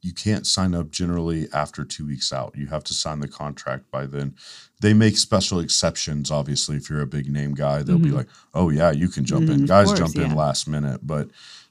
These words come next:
Speaker 1: in general, they have rules for it. Um, but I like to sign up last minute 'cause sometimes I don't wanna sign a contract and have to bail on it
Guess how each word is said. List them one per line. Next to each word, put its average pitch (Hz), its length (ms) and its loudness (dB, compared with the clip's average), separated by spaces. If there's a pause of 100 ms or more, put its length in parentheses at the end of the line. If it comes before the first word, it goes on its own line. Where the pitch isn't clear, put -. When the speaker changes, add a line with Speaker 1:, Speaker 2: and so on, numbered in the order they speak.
(160)
Speaker 1:
in 117 260 6
general, 110 600 2
they 98 140 2
have 82 280 -4
rules 78 320 -6
for 107 280 -2
it. 113 160 -4 (720)
Um, 78 500 0 (160)
but 90 300 0
I 95 140 6
like 95 280 4
to 82 80 -4
sign 80 320 0
up 73 180 -4
last 73 320 -2
minute 71 300 -4
'cause 78 160 -6
sometimes 80 720 -4
I 82 100 2
don't 90 120 2
wanna 82 160 -2
sign 76 240 -2
a 73 60 -4
contract 78 600 -4
and 73 100 -6
have 73 160 -8
to 71 80 -12
bail 73 280 -8
on 80 200 -6
it 85 160 -6